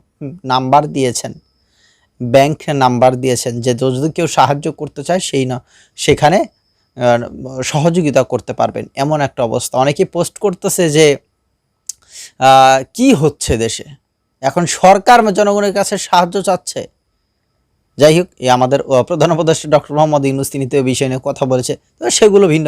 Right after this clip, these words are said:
বিষয়। কিন্তু এই যে দুইজন উপদেষ্টা, আইন উপদেষ্টা প্রতিনিধি ক্ষমাই চেয়েছেন, যদি ক্ষমা না চাইতেন, ক্ষমা না চেয়ে দাবিগুলো মেনে না নিতেন, তাহলে অবস্থা কিন্তু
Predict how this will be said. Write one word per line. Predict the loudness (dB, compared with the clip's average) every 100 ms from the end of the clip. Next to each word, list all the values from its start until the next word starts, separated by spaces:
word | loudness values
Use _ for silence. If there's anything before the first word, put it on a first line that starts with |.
| -4
বিষয়। | -4 -6 -4
কিন্তু | -4 -4 -12 _ -20 0 2
এই | 4
যে | 2 0 0
দুইজন | 0 0 0
উপদেষ্টা, | 0 0 0 0 0
আইন | -2 -8
উপদেষ্টা | -6 -6 -4 -4 -4 _ _ -10
প্রতিনিধি | -4 -2 0 -2 -2
ক্ষমাই | 2 4 4 4 -2
চেয়েছেন, | -6 -6 -8 -6
যদি | -6 -6
ক্ষমা | -4 -2 0
না | 0 -2
চাইতেন, | -2 -2 -4 -10 -6
ক্ষমা | -4 -2 2
না | 2 2
চেয়ে | 0 -2
দাবিগুলো | -2 0 -2
মেনে | 0 2 2 4
না | 4
নিতেন, | 2 -2 -4 -8 _ _ _
তাহলে | -2 2 2
অবস্থা | 0 -4
কিন্তু | -8